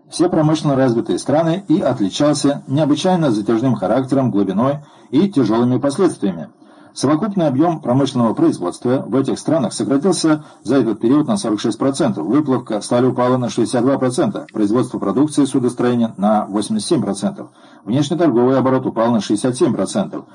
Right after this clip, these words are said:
число безработных достигло двадцати пяти процентов всех занятых, а реальные доходы населения в среднем уменьшились на пятьдесят восемь процентов.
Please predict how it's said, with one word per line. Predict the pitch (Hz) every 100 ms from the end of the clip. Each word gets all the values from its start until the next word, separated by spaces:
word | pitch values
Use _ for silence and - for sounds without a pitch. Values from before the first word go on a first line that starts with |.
| - -
число | 123 127 165
безработных | 147 107 98 113 151 143 101
достигло | 101 156 151 143
двадцати | 131 117 127 -
пяти | 160 139 156
процентов | 196 196 156 139 131
всех | - 117
занятых, | 107 156 107 - - - - -
а | 131 139
реальные | 120 123 110 95
доходы | 90 156 143
населения | 131 131 131 123 113
в |
среднем | - 123 131 131 - - -
уменьшились | 110 120 113 117 107
на | 101
пятьдесят | 98 90 135 135
восемь | 196 190 202
процентов. | 202 - - - -